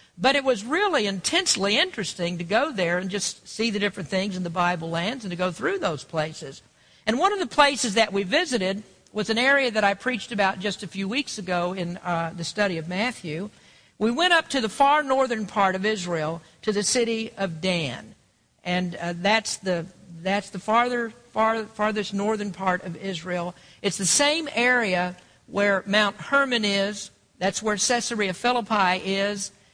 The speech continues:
And, um, it's really just a beautiful spot there. And, and that's the place where we think,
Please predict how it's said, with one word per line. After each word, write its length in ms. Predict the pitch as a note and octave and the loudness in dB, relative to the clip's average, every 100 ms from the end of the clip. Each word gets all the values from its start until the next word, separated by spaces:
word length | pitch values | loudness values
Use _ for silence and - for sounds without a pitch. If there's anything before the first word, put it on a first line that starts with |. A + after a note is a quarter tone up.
| _ _ - | _ _ -2
And, 400 | G3 G3 F#3 E3+ - - _ _ _ - | 0 0 -2 -8 -16 -20 _ _ _ -6
um, 400 | F#2 F#2 - - _ _ _ _ _ _ - - | -4 -4 -6 -16 _ _ _ _ _ _ -14 -8
it's 180 | F#3 | -2
really 220 | C4+ D#4+ B3 | 0 2 2
just 220 | A3 - | 0 0
a 40 | |
beautiful 400 | F#3+ B3 A3+ G3 | 0 0 -2 -6
spot 480 | F#3 - A#3 G#3+ - | -4 0 2 2 -2
there. 380 | F3+ D#3 E3 F3+ - _ _ | -2 0 -2 -4 -14 _ _
And, 180 | G#3 G#3+ | -6 -4
and 160 | A3 A#3+ | -2 0
that's 220 | C#4+ - | 0 -2
the 100 | C4 | -6
place 360 | - A#3+ A#3 A3+ | 0 0 0 -2
where 160 | G#3+ | -2
we 140 | F#3+ F#3 | -2 -4
think, 580 | - B3 G3+ G#3 - | -4 -2 -2 -6 -14